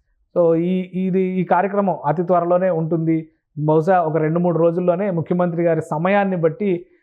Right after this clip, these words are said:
ఆ, ఇంటికి పూజ చేసి గృహప్రవేశం చేస్తామనేటువంటి మాట రాములు చెప్తున్నారు. అంటే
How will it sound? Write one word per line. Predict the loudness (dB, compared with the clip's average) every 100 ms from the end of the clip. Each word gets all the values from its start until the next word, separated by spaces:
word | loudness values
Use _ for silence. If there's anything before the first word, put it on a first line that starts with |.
| _
ఆ, | -4 -2
ఇంటికి | 0 0 0 -2
పూజ | -2 0 0 0 0
చేసి | 0 -2
గృహప్రవేశం | -4 -2 -2 0 0 0 -2
చేస్తామనేటువంటి | -2 -2 -2 -4 -4 -4 -4 -6
మాట | -6 -4 -2
రాములు | -2 -2 -2 -2
చెప్తున్నారు. | -4 -8 -8 -6
అంటే | -2 0 -2